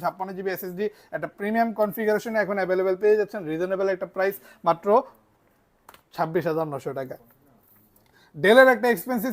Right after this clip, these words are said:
সিরিজের ল্যাপটপ দেখা যায়, এটা হচ্ছে Dell Latitude seven four double zero। আহ, এটা হচ্ছে ফুল মেটাল বডি, এটা ল্যাপটপ একদমই বর্ডারলেস ডিসপ্লে দিয়ে, Core i seven-এর এইট জেনারেশন, ষোলো জিবি র্যাম, পাঁচশো বারো জিবি এসএসডি দিয়ে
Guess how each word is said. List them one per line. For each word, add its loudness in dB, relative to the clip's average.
সিরিজের 0
ল্যাপটপ 0
দেখা 0
যায়, 2
এটা -2
হচ্ছে -2
Dell 0
Latitude -4
seven -4
four -6
double 0
zero। 0
আহ, 2
এটা 4
হচ্ছে -2
ফুল -4
মেটাল 4
বডি, 2
এটা 0
ল্যাপটপ -2
একদমই -4
বর্ডারলেস 2
ডিসপ্লে -6
দিয়ে, 2
Core 0
i 0
seven-এর -2
এইট 0
জেনারেশন, -2
ষোলো -4
জিবি -2
র্যাম, -2
পাঁচশো -6
বারো 0
জিবি -2
এসএসডি -10
দিয়ে 2